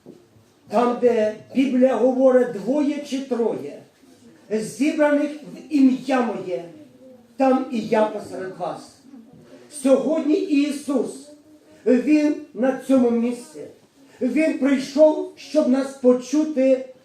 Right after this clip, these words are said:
і благословити. Церква — це не будівля.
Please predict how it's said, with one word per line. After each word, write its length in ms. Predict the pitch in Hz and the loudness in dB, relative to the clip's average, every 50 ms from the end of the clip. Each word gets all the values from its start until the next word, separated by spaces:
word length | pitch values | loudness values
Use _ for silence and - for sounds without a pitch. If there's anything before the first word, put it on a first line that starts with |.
| _ _ - | _ _ -2
і 140 | 285 277 | -2 0
благословити. 1000 | 226 196 254 262 262 247 233 247 247 - - - 208 220 214 - - - - - 147 - - - - - - - _ _ - - - - - - - - | 0 0 0 0 2 2 2 2 0 -2 -4 -6 -6 -6 -4 -6 -6 -8 -10 -14 -16 -16 -18 -18 -20 -20 -20 -20 _ _ -20 -20 -20 -20 -20 -18 0 4
Церква — 680 | 294 320 320 330 - - 247 233 247 156 - - - - - - - _ _ _ | 4 4 4 4 0 -2 -2 -2 -2 -2 -2 -6 -10 -14 -20 -20 -20 _ _ _
це 180 | - - 302 311 | 0 2 4 4
не 160 | 285 294 294 | 6 4 2
будівля. 720 | 247 294 311 - - - 302 - 240 214 190 180 - - | 2 2 0 0 0 0 -2 -2 -2 -4 -6 -8 -10 -12